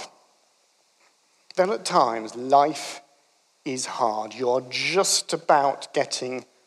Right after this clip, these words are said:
through. And it looks like a respite moment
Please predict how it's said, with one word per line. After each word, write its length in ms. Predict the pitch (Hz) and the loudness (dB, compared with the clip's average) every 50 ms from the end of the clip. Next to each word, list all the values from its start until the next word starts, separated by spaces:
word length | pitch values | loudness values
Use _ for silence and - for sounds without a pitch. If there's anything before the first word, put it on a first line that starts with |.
| _ _ | _ _
through. 380 | _ - - 139 123 110 - - - _ _ _ _ _ _ _ _ _ _ _ _ _ _ _ _ _ _ _ _ _ _ _ _ _ _ _ - | _ -6 -4 -2 -2 -2 -6 -10 -16 _ _ _ _ _ _ _ _ _ _ _ _ _ _ _ _ _ _ _ _ _ _ _ _ _ _ _ 2
And 100 | 180 180 | 4 4
it 140 | 190 196 185 | 4 4 2
looks 560 | 175 175 196 220 254 262 262 - - - - | 0 -2 2 4 4 4 4 0 -6 -2 2
like 560 | 160 131 117 110 104 117 135 - - - - - - | 4 4 4 4 2 -4 -6 -8 -12 -16 -8 -2 2
a 100 | 156 156 | 2 4
respite 720 | 151 165 175 170 - - - - - 143 131 127 131 - | 4 4 4 2 0 -4 -2 2 4 4 4 4 2 0
moment 640 | 147 143 139 131 123 117 113 113 113 113 - - | 2 2 4 4 2 0 -4 -6 -8 -10 -10 -10